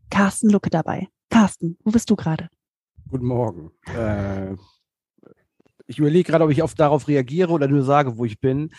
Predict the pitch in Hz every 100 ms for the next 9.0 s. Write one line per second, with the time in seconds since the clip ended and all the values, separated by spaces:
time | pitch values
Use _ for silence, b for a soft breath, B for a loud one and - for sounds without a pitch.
0 | B B 226 - 160 262 226 240 240 220
1 | 220 170 113 - - - 269 165 165 -
2 | - - - - 202 220 247 233 202 190
3 | 208 208 185 190 - 165 156 170 - 160
4 | 151 139 131 160 160 147 139 131 147 151
5 | 147 156 160 143 131 143 143 139 147 143
6 | 151 143 131 233 247 - 160 135 139 139
7 | 147 - 127 123 - 160 185 196 226 226
8 | 214 165 104 - 160 156 - 143 147 143